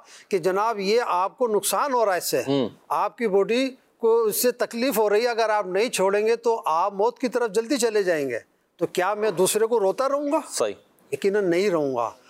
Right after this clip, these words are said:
Speaker 1: اور میں بیک ہوں گا، اور اپنی جو ہدایت مجھے ڈاکٹر حکیم نے دی ہیں اس پہ عمل کروں گا۔ اس میں بھی میں بیک ہو جاؤں اب۔
Speaker 2: صحیح۔
Speaker 1: ابھی عمر ہے، سانس ہے ہمارے پاس۔
Speaker 2: صحیح۔
Speaker 1: بیک ہو جاؤں اور اللہ کی طرف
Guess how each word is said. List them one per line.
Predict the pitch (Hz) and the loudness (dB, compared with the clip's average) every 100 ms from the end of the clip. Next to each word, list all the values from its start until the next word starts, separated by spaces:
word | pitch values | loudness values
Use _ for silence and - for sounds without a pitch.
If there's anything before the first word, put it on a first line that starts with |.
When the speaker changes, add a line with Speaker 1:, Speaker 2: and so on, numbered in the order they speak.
| _ | _
Speaker 1:
اور | 160 175 | -4 0
میں | 202 185 | 0 0
بیک | 180 220 | 0 0
ہوں | 226 233 | 0 0
گا، | 240 247 - - - | 0 0 -4 -16 -2
اور | 180 220 - | 0 0 -2
اپنی | 208 214 294 | -4 -2 0
جو | 254 247 226 185 | 2 0 2 2
ہدایت | 175 196 254 262 | 2 0 0 0
مجھے | 240 240 | 2 2
ڈاکٹر | 208 208 220 190 | 0 0 0 0
حکیم | 175 208 | 0 2
نے | 196 | 2
دی | 160 175 185 | 2 2 2
ہیں | 208 202 - - | 0 -4 -6 -2
اس | 180 - | -2 0
پہ | |
عمل | 165 151 156 | -2 -2 0
کروں | 180 180 190 | 2 2 2
گا۔ | 190 175 - _ - - - - | 0 -4 -8 _ -20 -18 -8 -4
اس | 233 277 | 0 2
میں | 359 359 | 2 4
بھی | 320 | 2
میں | 294 | 2
بیک | 220 254 226 | 2 0 2
ہو | 214 | 2
جاؤں | 190 147 | 2 0
اب۔ | 123 - _ - | -2 -4 _ -2
Speaker 2:
صحیح۔ | 101 90 | -2 -2
Speaker 1:
ابھی | 165 277 | -2 0
عمر | 277 254 262 | 2 2 2
ہے، | 285 | 0
سانس | - 220 247 | 0 -2 0
ہے | 240 | 0
ہمارے | 202 165 143 | 0 -2 0
پاس۔ | 131 110 - | -2 -2 -6
Speaker 2:
صحیح۔ | - 117 98 - _ _ | -4 -2 -2 -8 _ _
Speaker 1:
بیک | 202 262 262 | 0 2 0
ہو | 247 | 0
جاؤں | 254 262 | 0 0
اور | 254 | -2
اللہ | 196 202 247 214 | -4 -2 -2 -2
کی | |
طرف | 208 202 | 0 0